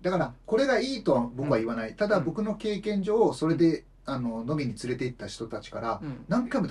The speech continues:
Speaker 1: 助けてもらった。会社で失敗したら、
Speaker 2: うんうんうん。
Speaker 1: 「いや、こいつだって、
Speaker 2: そうだよね。
Speaker 1: そう、こいつだってやろうと思って
Speaker 2: うん。会社だから。
Speaker 1: やったわけじゃない」って言って、
Speaker 2: うん。
Speaker 1: あの、助けて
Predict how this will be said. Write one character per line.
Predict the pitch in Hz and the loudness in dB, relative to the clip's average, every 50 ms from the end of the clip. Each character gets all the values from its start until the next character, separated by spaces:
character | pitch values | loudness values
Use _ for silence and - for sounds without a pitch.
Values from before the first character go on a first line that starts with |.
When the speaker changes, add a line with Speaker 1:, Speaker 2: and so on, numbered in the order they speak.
| - | -4
Speaker 1:
助 | - - - 135 | -8 -6 -6 -6
け | |
て | - 104 | -6 -6
も | 101 | -8
ら | - - | -10 -12
っ | - | -14
た。 | - 107 | -16 -16
会 | - - 139 127 | -8 -2 -2 -2
社 | 123 127 117 | -2 -2 -4
で | 117 | -6
失 | 113 - - - | -6 -8 -8 -4
敗 | 107 123 | -2 -2
し | 127 151 | -2 0
た | 175 | 0
ら、 | 175 190 165 151 - | 2 2 2 0 -2
Speaker 2:
う | 139 | -6
ん | 135 | -8
う | |
ん | 120 | -10
う | 117 | -12
ん。 | - - - - - _ - - - - - | -16 -20 -20 -20 -20 _ -20 -20 -20 -12 -8
Speaker 1:
「い | 127 | -8
や、 | 113 | -6
こ | - 123 117 | -2 -2 -4
い | 117 | -4
つ | - | -2
だ | 123 117 | -4 -4
っ | 110 - | -6 -4
て、 | - 135 135 127 | -6 -6 -4 -2
Speaker 2:
そ | 302 254 | 0 -2
う | 147 | -2
だ | 135 | -4
よ | - - - 254 | -6 -8 -8 -4
ね。 | |
Speaker 1:
そ | 285 - 131 | -2 -2 -2
う、 | 110 - | -2 -2
こ | - 139 127 | -4 -4 -6
い | |
つ | 131 - | -2 -2
だ | 131 123 | -4 -4
っ | |
て | 120 - 139 127 | -2 -2 -2 0
や | 120 120 120 | 0 0 0
ろ | 123 120 | 0 -2
う | 117 | -2
と | 120 107 | -4 -8
思 | 107 101 | -8 -8
っ | |
て | 104 - 110 | -6 -6 -6
Speaker 2:
う | 104 | -4
ん。 | |
会 | 202 226 269 269 | -2 0 0 0
社 | 240 247 | 0 -2
だ | 240 208 | -2 -2
か | - - | -2 -4
ら。 | 208 220 226 214 | -6 -6 -8 -10
Speaker 1:
や | 202 | -10
っ | |
た | - - 147 | -6 -4 -4
わ | 139 | -4
け | 127 | -4
じ | |
ゃ | |
な | |
い」 | 120 | -4
っ | |
て | 113 - - 208 | -6 0 2 2
言 | 156 | 2
っ | - | 2
て、 | - - - - - - - - - | -2 -12 -20 -20 -20 -20 -20 -16 -10
Speaker 2:
う | 117 | -8
ん。 | 110 | -6
Speaker 1:
あ | 101 | -6
の、 | 95 95 92 90 87 95 - - - - - _ - _ - - - - - | -6 -6 -8 -10 -14 -16 -20 -20 -20 -20 -20 _ -20 _ -20 -20 -20 -20 -14
助 | - - - - 180 165 | -12 -12 0 2 2 2
け | - | 2
て | - | -2